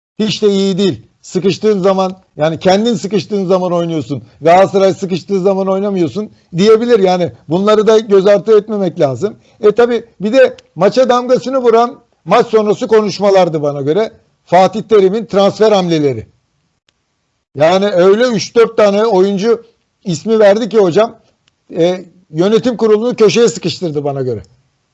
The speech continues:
Şahmat yaptı. Satranç tabiriyle şahmat. Çünkü artık bu oyuncuların ismini verdiğin zaman, bu taraftar bu oyuncuların ismini du-, duyduğu zaman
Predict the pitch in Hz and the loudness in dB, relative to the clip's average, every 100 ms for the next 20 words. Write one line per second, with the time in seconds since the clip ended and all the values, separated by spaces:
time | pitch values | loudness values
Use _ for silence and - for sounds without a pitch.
0 | _ _ _ _ _ _ _ _ _ _ | _ _ _ _ _ _ _ _ _ _
1 | _ _ _ - - 214 190 226 226 220 | _ _ _ -4 2 4 4 2 4 2
2 | 160 - 110 - _ _ _ _ _ _ | 0 -4 -18 -18 _ _ _ _ _ _
3 | _ _ _ _ - 170 165 185 180 - | _ _ _ _ 0 0 0 -2 -4 0
4 | 156 143 151 220 202 180 180 190 135 _ | 0 0 -4 -2 0 0 0 -2 -6 _
5 | - 247 226 226 240 240 220 165 220 247 | -8 -8 -2 2 4 2 0 0 2 2
6 | 247 226 233 208 214 - 247 220 196 226 | -2 -2 -2 -2 -8 -8 -6 0 2 2
7 | 214 233 196 180 214 - _ _ _ 165 | 0 -4 -4 -2 -6 -8 _ _ _ -8
8 | 226 214 214 208 208 202 190 220 214 175 | -2 2 4 2 2 0 4 2 2 -2
9 | 208 196 202 - 220 202 196 226 254 226 | -2 -2 -6 -8 -6 -2 0 0 -2 -6
10 | 226 208 170 196 202 | -4 -2 -2 -2 -4